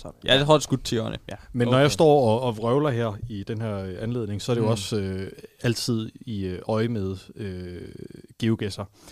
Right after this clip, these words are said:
Speaker 2: Og det er bare et utroligt taknemmeligt land at lande i, og det er også det, der ligesom afspejler sig i min bedømmelse. Jeg synes, vi skal knipse ud.
Speaker 3: Ja.
Speaker 2: Er vi klar til at
Speaker 3: Ja.
Speaker 2: knipse ud?
Speaker 3: Så klar. Hold.
Speaker 2: Knips for mig.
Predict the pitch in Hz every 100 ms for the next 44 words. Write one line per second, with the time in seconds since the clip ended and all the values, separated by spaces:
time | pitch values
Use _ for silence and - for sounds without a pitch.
0 | - _ _ - 104 104 - 113 104 110
1 | 104 107 110 - 110 - 104 113 104 98
2 | 90 - 101 101 101 101 98 101 113 101
3 | 92 110 92 92 110 98 92 87 90 101
4 | 107 90 90 - - - 104 98 92 90
5 | - - 98 98 104 113 - - - 139
6 | - 190 180 139 151 113 - - 135 -
7 | 170 208 175 - - - - _ - 165
8 | 127 170 170 170 - 160 151 175 185 -
9 | - 147 131 113 - - _ _ _ _
10 | _ _ _ - - - - - _ _
11 | _ _ - - - - _ _ _ -
12 | - 107 107 _ _ _ 127 139 - 95